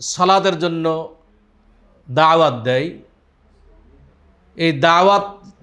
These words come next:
দেওয়ার ফলে তার দাওয়াত কবুল করে যদি ওই ব্যক্তি সালাত আদায় করে এবং যত নেকি অর্জন করবে, সমপরিমাণ নেকি দাওয়াত দানকারী পেয়ে যাবে।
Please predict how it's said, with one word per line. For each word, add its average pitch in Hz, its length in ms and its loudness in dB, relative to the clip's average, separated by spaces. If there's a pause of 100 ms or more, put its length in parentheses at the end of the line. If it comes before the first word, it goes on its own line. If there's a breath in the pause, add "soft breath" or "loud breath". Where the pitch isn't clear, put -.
(120)
দেওয়ার 180 300 4
ফলে 135 480 0
তার 170 320 -2
দাওয়াত 180 460 2
কবুল 196 360 0
করে 180 280 2
যদি 160 200 -2
ওই 165 120 2
ব্যক্তি 170 300 -2
সালাত 165 320 -4
আদায় 165 220 -4
করে 135 440 -8
এবং 156 360 -10
যত 160 200 -4
নেকি 190 300 -4
অর্জন 170 340 -2
করবে, 131 500 -12 (440)
সমপরিমাণ 190 720 -2
নেকি 156 440 -4
দাওয়াত 165 440 0
দানকারী 156 640 -4
পেয়ে 156 280 -2
যাবে। 98 240 -10